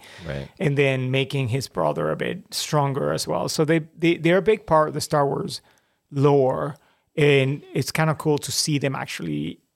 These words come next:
Speaker 2: in
Speaker 1: Mm.
Speaker 2: live action,
Speaker 1: Right,
Speaker 2: like,
Speaker 1: right.
Speaker 2: doing, doing what, what, what they do, because, yeah, they're force sensitive. They just use it for, in a different way.
Speaker 1: Oh, are they?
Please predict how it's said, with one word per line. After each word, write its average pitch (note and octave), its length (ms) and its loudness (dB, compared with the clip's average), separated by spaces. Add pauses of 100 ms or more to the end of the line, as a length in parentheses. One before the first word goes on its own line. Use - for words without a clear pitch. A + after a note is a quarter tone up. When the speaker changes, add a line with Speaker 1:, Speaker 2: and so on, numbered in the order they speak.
(140)
Speaker 2:
in C3 160 0
Speaker 1:
Mm. C3 40 2
Speaker 2:
live C3 360 0
action, B2 420 -4
Speaker 1:
Right, F#3+ 80 -8
Speaker 2:
like, - 80 -8
Speaker 1:
right. - 40 -10
Speaker 2:
doing, C#3 440 -2
doing C3+ 300 -6
what, - 220 -8
what, C#3+ 220 -4
what D3+ 120 -2
they C3+ 120 -2
do, C#3+ 160 -8
because, C3 260 -2
yeah, E3+ 200 6
they're D3+ 160 4
force F3 320 0
sensitive. C#3+ 420 -2
They D3 120 -2
just C3+ 240 -4
use G#2+ 160 -8
it - 80 -10
for, - 120 -8
in C#3+ 300 -6
a C#3 40 -6
different - 360 -10
way. - 320 -10
Speaker 1:
Oh, F2 140 0
are D#2+ 100 -2
they? E2+ 160 -4